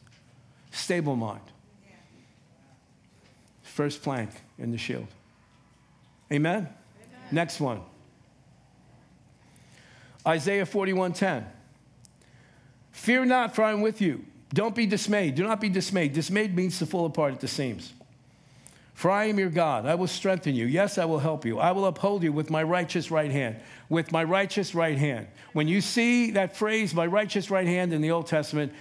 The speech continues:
Speaker 1: it's not talking about a hand. It's talking about a person. Who is God's righteous right hand? Jesus.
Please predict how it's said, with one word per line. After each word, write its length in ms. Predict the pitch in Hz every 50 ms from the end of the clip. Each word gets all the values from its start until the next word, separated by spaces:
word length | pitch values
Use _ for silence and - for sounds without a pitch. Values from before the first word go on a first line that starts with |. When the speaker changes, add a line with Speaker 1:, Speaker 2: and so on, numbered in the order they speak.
| -
Speaker 1:
it's 180 | - 156 151 -
not 180 | 185 185 175 -
talking 380 | - 170 170 - - 143 139
about 260 | 135 123 131 127 123
a 60 | 120 117
hand. 360 | 117 127 123 113 101 92 98 - - - - -
It's 160 | 139 131 - -
talking 260 | 180 165 151 160 147
about 200 | 143 147 139 127
a 40 | 113
person. 600 | - - 151 143 131 117 - - 127 107 87 - - - - - - - - - - - - - - - - - -
Who 220 | - 208 220 214
is 340 | 208 202 202 185 165 143 135
God's 340 | 135 170 165 165 156 131 143
righteous 480 | 143 160 160 151 - - 151 139 -
right 180 | 156 147 139 131
hand? 340 | 123 131 127 110 101 104 95 - - - - - - - - - - - - -
Jesus. 760 | - 147 131 127 117 - 98 - - - - - - -